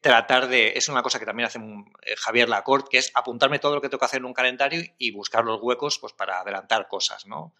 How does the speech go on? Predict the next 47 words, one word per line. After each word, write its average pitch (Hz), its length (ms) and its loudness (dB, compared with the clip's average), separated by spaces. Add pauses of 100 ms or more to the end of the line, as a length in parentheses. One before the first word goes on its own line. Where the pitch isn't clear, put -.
También 107 280 0
tener 107 200 2
huecos 104 300 -4
fijos 113 300 -6
para 101 180 -4
hacer, 101 280 -8 (460)
eh, 98 220 -2
cosas - 280 -4
para 101 160 0
Apple 101 180 0
Esfera 143 500 4 (480)
y 156 160 6
entender 139 540 2
que 143 80 -4
es - 100 6
algo 143 240 2
que 120 140 0
a 117 80 4
mí 131 160 -2
me 160 120 0
costó 127 320 -2
muchísimo 123 580 0
y 113 80 2
es - 120 -2
una 127 380 2
gran 131 320 2
lección 123 360 -2
que 110 60 -2
he 110 40 0
aprendido 110 360 -2
en 104 80 -4
todo 120 260 0
esto, 123 380 0 (480)
entender 131 640 4
que 156 160 4
cuando 120 320 6
empiezas 113 500 0
una 180 220 0
tarea 135 500 2 (200)
no 143 300 4
tienes 139 340 4
por - 200 0
qué 127 100 -2
terminarla 127 580 0
en 117 100 -4
ese 139 160 2
momento 123 560 -8